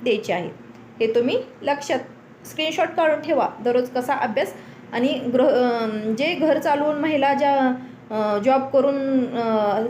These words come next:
तयारी करत आहेत त्यांनीसुद्धा हा वेळ काढून अभ्यास करायला सुरुवात करायची आहे. सीईटीटी म्हणजे कठीण काही नाही बरं का, स्ट्रॅटेजी नसणं कठीण आहे. त्यामुळे तुम्ही स्ट्रॅटेजी बनवा.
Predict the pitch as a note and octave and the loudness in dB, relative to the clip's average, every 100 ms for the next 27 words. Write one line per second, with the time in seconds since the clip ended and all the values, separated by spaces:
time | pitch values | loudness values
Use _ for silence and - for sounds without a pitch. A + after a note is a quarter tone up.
0 | - B3+ B3+ C4 B3+ B3 B3+ A3 B3 B3+ | -2 2 2 2 0 0 0 0 0 0
1 | C4 A#3+ B3+ C#4+ A#4 - - A3 A#3+ A#3+ | 0 -2 0 0 -4 -10 -12 0 2 4
2 | A#3+ A#3+ - - C4 A3+ A3+ - G#3+ A3 | 2 2 0 -6 -6 -4 -4 -2 0 0
3 | G4+ - - - D#4+ C4 - G#3+ F3+ - | 0 -4 -14 -8 -2 -2 0 0 0 -2
4 | - - - - - - - - - - | -8 -8 -16 -20 -20 -20 -20 -20 -20 -20
5 | - D#4 D#4+ E4+ G4+ G#4 G4+ G4 G4+ - | -10 -2 0 2 2 2 0 0 -2 0
6 | C4+ F4+ G#4 G#4+ A4 A4+ A#4+ B4 F#3+ A3+ | 0 0 2 2 4 2 2 2 0 -2
7 | - - - A3+ G#3+ C4 E4 C#4+ C4+ D#4 | -10 -14 -2 0 2 0 -2 -2 -4 -2
8 | C#5 D#4+ B3 G3 F#3 - - - - - | 0 0 0 -2 -2 -6 -10 -16 -20 -18
9 | - A#3 A#3+ A#3 A3+ A3+ - G#3+ D4 E4+ | -10 -4 -2 -2 -4 -4 -2 0 0 -2
10 | F#4 F#4 F#4 | -2 -2 -4